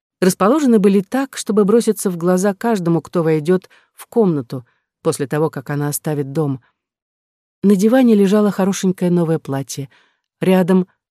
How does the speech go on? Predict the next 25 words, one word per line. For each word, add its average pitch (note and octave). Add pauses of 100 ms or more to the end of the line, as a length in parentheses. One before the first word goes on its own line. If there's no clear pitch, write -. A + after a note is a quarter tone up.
(220)
разные F#3
другие D#3
подарки. C#3+ (800)
Браслет A3+
положен G3
был G3+ (180)
на F3+
пьедестале F#3
статуи, F3
стоявшей D3
рядом, D#3 (520)
и E3+
под E3
ним A3
клочок E3+
бумаги, F3
на E3
котором F3+
она E3+
написала F3
несколько F#3+ (420)
прощальных G#3+
слов G#3+
миссис G#3
Линли C#3+